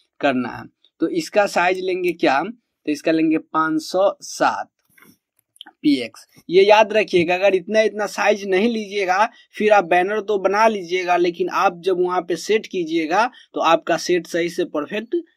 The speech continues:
नहीं होगा। तो इसको आपको याद रखना होगा। सबसे पहले पाँच सौ सात पिक्सल ले लिए, फिर इसके बाद एक और ले लेते हैं, अ, जिसका कितना ले लेते हैं, तो ले लेते हैं क्या, वो साइज लेना ही पड़ेगा, ठीक? नौ सौ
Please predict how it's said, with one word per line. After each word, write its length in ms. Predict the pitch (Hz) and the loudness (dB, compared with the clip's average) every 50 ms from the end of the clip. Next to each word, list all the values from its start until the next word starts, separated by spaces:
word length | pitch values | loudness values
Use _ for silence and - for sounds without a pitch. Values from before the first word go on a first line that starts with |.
| _ - | _ -4
नहीं 300 | 143 151 139 120 - 123 | -2 -2 -2 -2 -4 -8
होगा। 280 | 117 127 - - - - - _ _ _ _ _ _ _ _ | -10 -14 -18 -20 -20 -20 -20 _ _ _ _ _ _ _ _
तो 100 | - 151 | -10 -8
इसको 300 | - 175 151 - - 196 | -6 -6 -6 -4 0 2
आपको 320 | 202 180 160 - _ - 185 | 2 2 2 0 _ 0 2
याद 320 | 170 165 165 170 170 160 165 | 4 4 2 0 0 -2 -4
रखना 280 | 170 165 - 175 175 | -6 -6 -6 -6 -6
होगा। 180 | 170 165 165 165 | -6 -4 -6 -6
सबसे 280 | 165 - 156 - - | -6 -6 -10 -8 -10
पहले 260 | 160 - 165 165 165 160 - - - _ - | -8 -6 -6 -6 -6 -8 -12 -20 -18 _ -2
पाँच 200 | 175 175 180 180 | 0 0 0 0
सौ 100 | 180 202 | -2 -4
सात 300 | 180 - 190 185 190 185 - | -4 -2 0 0 -2 -2 -4
पिक्सल 280 | - 180 156 - 202 190 | -10 -10 -6 -4 -2 -2
ले 120 | 196 196 | -2 -2
लिए, 240 | 196 190 208 214 220 _ _ _ _ _ _ | -4 -6 -8 -10 -10 _ _ _ _ _ _
फिर 160 | - 220 233 | -6 -4 -4
इसके 280 | 202 220 - - - 202 | -4 -6 -8 -4 -4 0
बाद 260 | 190 190 190 190 - | 4 4 4 4 2
एक 180 | - 185 156 - - - | 0 -6 -6 -6 -4 0
और 240 | 160 175 185 196 190 | 2 2 2 4 2
ले 140 | 190 190 | 2 0
लेते 300 | 185 190 190 180 180 190 | 0 -2 -4 -4 -4 -4
हैं, 180 | 196 196 214 226 254 302 285 _ _ _ _ _ _ _ _ _ _ _ _ - | -2 -2 -2 -2 -4 -8 -12 _ _ _ _ _ _ _ _ _ _ _ _ -12
अ, 340 | 135 143 147 147 143 143 147 | -10 -8 -8 -6 -6 -6 -6
जिसका 680 | 139 139 151 156 151 - - 175 175 175 170 165 - _ _ _ _ - | -8 -6 -8 -8 -6 -2 0 0 2 2 2 0 -2 _ _ _ _ -8
कितना 280 | - 156 156 165 175 175 | -8 -6 -4 -2 -2 0
ले 140 | 175 175 175 | 0 0 -2
लेते 320 | 170 175 170 160 175 175 | -2 -2 -4 -4 -6 -6
हैं, 260 | 180 185 202 214 226 208 | -6 -4 -2 -2 -4 -4
तो 380 | - - 151 143 139 - - _ - 151 | -4 -6 -6 -6 -6 -8 -12 _ -8 -2
ले 180 | 151 175 202 | 0 0 0
लेते 260 | 208 214 214 190 208 | 2 0 0 -2 -2
हैं 80 | 208 196 | -4 -2
क्या, 140 | 175 190 170 | 0 2 2
वो 120 | 165 170 160 | 2 2 0
साइज 300 | - 180 175 190 190 180 | -2 0 0 0 0 0
लेना 300 | 175 180 180 180 185 190 | 0 0 2 2 2 2
ही 140 | 185 185 | 2 0
पड़ेगा, 460 | 165 160 170 139 131 127 123 123 - - - _ _ _ | -2 0 0 -2 -2 -2 -6 -8 -12 -18 -20 _ _ _
ठीक? 200 | - 175 190 220 _ _ _ _ _ - | -8 -8 -8 -8 _ _ _ _ _ -4
नौ 220 | 139 151 156 160 | -2 0 0 0
सौ 240 | 151 - 208 214 | 0 2 4 4